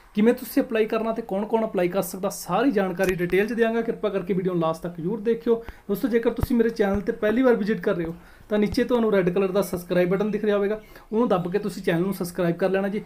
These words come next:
ਨਾਲ ਹੀ ਤੁਹਾਨੂੰ bell icon ਦਿਖ ਰਹੀ ਹੋਵੇਗੀ, ਉਹਨੂੰ ਦੱਬ ਕੇ ਤੁਸੀਂ all notification ਨੂੰ ਔਨ ਕਰ ਲੈਣਾ ਜੀ।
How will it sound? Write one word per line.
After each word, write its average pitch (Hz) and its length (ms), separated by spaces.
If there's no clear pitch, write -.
ਨਾਲ 175 200
ਹੀ 190 60
ਤੁਹਾਨੂੰ 208 260
bell 175 160
icon 180 220
ਦਿਖ 190 140
ਰਹੀ 202 100
ਹੋਵੇਗੀ, 202 300
ਉਹਨੂੰ 240 160
ਦੱਬ 185 200
ਕੇ 202 80
ਤੁਸੀਂ 214 280
all 185 100
notification 185 540
ਨੂੰ 175 160
ਔਨ 175 100
ਕਰ 180 140
ਲੈਣਾ 190 200
ਜੀ। 208 180